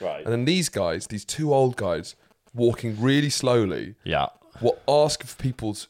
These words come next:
Speaker 2: tickets again. And we're like, "We've already been asked a lot." And then, so rightfully, the guy next to me s-, said, "Why are
Speaker 1: Yeah.
Speaker 2: you checking this?" He's like, "Oh, we're doing a, a survey." And we're like, "A survey on what?" We're, we're, we're checking to see what kind of tickets, uh,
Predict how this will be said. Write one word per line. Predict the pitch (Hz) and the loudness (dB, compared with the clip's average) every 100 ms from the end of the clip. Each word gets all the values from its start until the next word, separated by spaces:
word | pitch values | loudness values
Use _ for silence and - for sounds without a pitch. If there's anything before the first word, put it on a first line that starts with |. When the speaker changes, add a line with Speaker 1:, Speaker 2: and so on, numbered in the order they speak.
| - | -4
Speaker 2:
tickets | 135 131 - - | -4 -2 -10 -8
again. | - 98 104 - - - | -6 0 0 -2 -12 -12
And | 110 | -4
we're | |
like, | 113 117 | 0 2
"We've | 117 | 2
already | 131 147 | 2 2
been | 113 | 2
asked | 110 104 - | 0 -2 -2
a | |
lot." | 98 85 - - _ _ _ - | -4 -4 -8 -20 _ _ _ -8
And | 117 | -2
then, | 123 120 | -2 0
so | - 123 - _ | 2 2 0 _
rightfully, | 110 147 143 - | 0 2 2 -2
the | 104 | -4
guy | 104 101 | -2 -2
next | 107 - | -4 -8
to | 98 | -10
me | |
s-, | 87 - | -10 -12
said, | - 98 95 85 | -8 -8 -8 -2
"Why | 117 | 2
are | |
Speaker 1:
Yeah. | 107 82 | 2 0
Speaker 2:
you | |
checking | - 117 104 | -2 -6 -4
this?" | 87 | -6
He's | 92 92 | -6 -10
like, | - | -2
"Oh, | 107 | 0
we're | 104 | 0
doing | 107 107 98 | 0 0 -2
a, | - | -6
a | - | -8
survey." | - 120 110 80 - - _ _ _ _ _ _ _ _ | -4 0 0 -2 -10 -12 _ _ _ _ _ _ _ _
And | 110 | -8
we're | 113 | -8
like, | - _ | -8 _
"A | 117 | -8
survey | - 151 139 139 | -2 2 2 4
on | 131 123 | 0 2
what?" | 139 123 - - _ _ _ - | 4 4 4 -6 _ _ _ -12
We're, | 107 120 - | 2 2 4
we're, | 113 - - | 0 0 -2
we're | 120 | -2
checking | - 139 - 123 117 110 - _ _ _ _ - | 2 0 2 0 0 -6 -12 _ _ _ _ -10
to | 107 | -4
see | - 113 | -2 0
what | 107 110 | 0 -2
kind | - 120 107 | -2 -6 -4
of | 95 | -6
tickets, | - 131 95 - - _ _ _ | -6 -4 -6 -10 -16 _ _ _
uh, | 104 90 | -2 -2